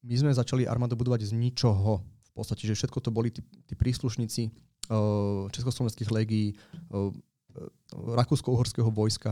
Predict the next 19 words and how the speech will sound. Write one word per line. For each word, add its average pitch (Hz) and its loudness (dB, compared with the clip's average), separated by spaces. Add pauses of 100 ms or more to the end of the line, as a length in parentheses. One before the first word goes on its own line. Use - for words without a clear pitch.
hej, 117 0
pôvodného. 110 -6 (720)
No 110 -2
ale 110 0
to, - -2
čo 175 -2
sa - 0
podarilo 131 4 (300)
v - -20
priebehu, 120 2 (640)
v - -20
priebehu 123 4
niekoľkých 127 0
rokov 117 2 (320)
vybudovať, 123 0
je 110 -2
naozaj 120 4
obdivuhodné. 120 2
E, - -